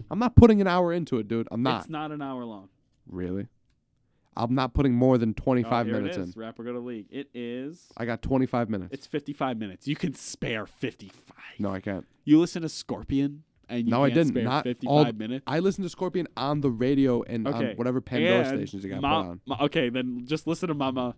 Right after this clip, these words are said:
Speaker 2: Mama Hit a Lick featuring Kendrick Lamar. Oh,
Speaker 1: Oh,
Speaker 2: my
Speaker 1: I'll listen to anything
Speaker 2: goodness.
Speaker 1: with, with K-Dot
Speaker 2: Oh,
Speaker 1: on it,
Speaker 2: my
Speaker 1: easily.
Speaker 2: goodness.
Speaker 1: Bro, Kendrick Lamar is gonna be top three all time at
Speaker 2: You
Speaker 1: the
Speaker 2: can
Speaker 1: end of his
Speaker 2: tell
Speaker 1: career.
Speaker 2: LeBron,
Speaker 1: Hot take.
Speaker 2: LeBron had a hand in that song, too. I just
Speaker 1: What do
Speaker 2: believe
Speaker 1: you mean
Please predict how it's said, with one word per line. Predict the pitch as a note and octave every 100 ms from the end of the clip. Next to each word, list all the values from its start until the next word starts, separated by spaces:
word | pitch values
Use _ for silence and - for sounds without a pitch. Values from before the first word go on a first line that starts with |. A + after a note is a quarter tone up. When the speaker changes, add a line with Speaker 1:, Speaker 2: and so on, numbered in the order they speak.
| -
Speaker 2:
Mama | A#2 A#2 A2+
Hit | A2+
a |
Lick | G#2 G2+ -
featuring | A2+ G#2 G2
Kendrick | F#2 G#2 G2
Lamar. | G2 F#2+ D#2+ - _ -
Oh, | B2+ C3+
Speaker 1:
Oh, |
Speaker 2:
my | A2 G#2+ F#2+
Speaker 1:
I'll | - E3
listen | C#3
to | C3
anything | D#3+ B2+ A2+
Speaker 2:
goodness. | G2+ - _ -
Speaker 1:
with, | A2
with | A2+
K-Dot | A2 F#2+
Speaker 2:
Oh, | G2 C#3+
Speaker 1:
on | C3+
it, |
Speaker 2:
my | A#2+
Speaker 1:
easily. | G#2+ C#3 A2 G2
Speaker 2:
goodness. | - _ _
Speaker 1:
Bro, | C3
Kendrick | B2+ D#3+ G3
Lamar | D#3 D#3
is | C#3+ B2 -
gonna | C3+ C#3
be | B2
top | A#2+ A#2+ A#2+
three | A2 A2+ A2 G#2+ G#2 _ _ _
all | G2 G#2+
time | G#2+ F#2+ E2+
at |
Speaker 2:
You | -
Speaker 1:
the |
Speaker 2:
can | G3
Speaker 1:
end |
of | G2
his | C3
Speaker 2:
tell | D#3+
Speaker 1:
career. | D3 -
Speaker 2:
LeBron, | C3 B2 A#2+ A#2 - _ _ _ _ _
Speaker 1:
Hot | A#2
take. | A#2+
Speaker 2:
LeBron | B2 A#2+ A#2+
had | A2
a |
hand | G#2 A#2 A2+
in |
that | A2 G#2+
song, | A2+ G#2+
too. | G#2+ D3+ - -
I | - G#2+
just | G#2+ -
Speaker 1:
What | A2
do |
Speaker 2:
believe | A2
Speaker 1:
you |
mean | F4